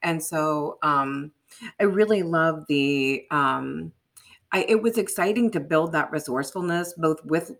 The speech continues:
kids who were, you know, I consider to be my kids 'cause they were in my class, or whether it was just kids who were sitting in my resource a couple times a week, because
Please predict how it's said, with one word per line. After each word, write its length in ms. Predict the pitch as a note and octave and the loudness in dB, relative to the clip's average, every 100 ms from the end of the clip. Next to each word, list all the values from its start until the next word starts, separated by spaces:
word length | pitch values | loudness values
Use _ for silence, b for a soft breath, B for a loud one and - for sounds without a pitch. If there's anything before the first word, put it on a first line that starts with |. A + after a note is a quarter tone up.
| _ | _
kids 280 | - F#3+ F3 | -2 0 0
who 100 | F#3 | -2
were, 300 | D3+ D3 D3 | 0 -2 -2
you 100 | E3 | -4
know, 160 | D3+ C3+ | -2 0
I 120 | D3+ | -2
consider 340 | - D#3 D#3+ D#3 | -4 -6 -4 -2
to 60 | |
be 120 | D3 | 0
my 280 | C#3+ C#3+ E3 | 4 4 4
kids 260 | D#3+ D3+ - | 0 -4 -4
'cause 140 | D3 | -6
they 100 | C#3 | -4
were 80 | C3+ | -2
in 80 | C3 | -4
my 80 | B2+ | -6
class, 440 | - F3 F3 - | 0 2 2 0
or 80 | E3 | -4
whether 160 | G3 G#3+ | -2 -2
it 60 | |
was 140 | - - | -2 -6
just 200 | D3+ - | -8 -6
kids 240 | F#3 E3+ | -6 -6
who 100 | - | -6
were 80 | E3 | -6
sitting 280 | - E3 D#3 | -2 -2 -2
in 80 | D3 | -2
my 100 | B2 | -2
resource 760 | C#3 E3+ E3+ D3+ F#2 - - B B - | 0 0 0 -6 -6 -6 -10 B B -8
a 60 | - | 0
couple 260 | D#3 B2 | 0 -2
times 360 | - B2+ A#2+ C3 | -8 -6 -6 -8
a 40 | |
week, 300 | B2 G#2+ - - | -10 -12 -10 -10
because 520 | E3 E3 D3+ D3 | -8 -2 -2 -2